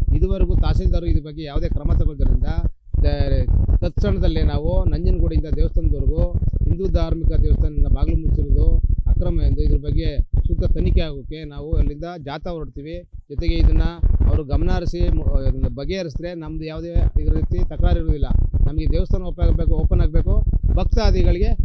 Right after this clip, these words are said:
ಅಲ್ಲಿ ಪೂಜೆ ಮಾಡಿಸಲು ನಮಗೆ ಅವಕಾಶ ಆಗಬೇಕು. ಇಷ್ಟೇ ನನ್ನ ಕೋರಿಕೆ. ಸರ್, ಅಲ್ಲಿ ಏನಾಗಿದೆ, ಮೂವತ್ತು ವರ್ಷದಿಂದ ಇಲ್ಲದೆ ಇರುವಂಥ ಸಮಸ್ಯೆ ಏನಾಗಿದೆ, ಅಲ್ಲಿ ಒಂದು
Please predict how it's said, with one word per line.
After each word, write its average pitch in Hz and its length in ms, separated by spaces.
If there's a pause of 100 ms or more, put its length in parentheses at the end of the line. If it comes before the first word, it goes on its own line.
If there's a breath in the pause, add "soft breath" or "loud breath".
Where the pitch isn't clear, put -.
(120)
ಅಲ್ಲಿ 180 140
ಪೂಜೆ 185 300
ಮಾಡಿಸಲು 170 460 (260)
ನಮಗೆ 170 180
ಅವಕಾಶ 185 400
ಆಗಬೇಕು. 160 280
ಇಷ್ಟೇ 175 240
ನನ್ನ 165 200
ಕೋರಿಕೆ. 165 520
ಸರ್, 185 120
ಅಲ್ಲಿ 165 180
ಏನಾಗಿದೆ, 180 800 (320)
ಮೂವತ್ತು - 400
ವರ್ಷದಿಂದ 170 300
ಇಲ್ಲದೆ 160 200
ಇರುವಂಥ 156 240
ಸಮಸ್ಯೆ 156 460
ಏನಾಗಿದೆ, 147 300
ಅಲ್ಲಿ 147 200
ಒಂದು 156 420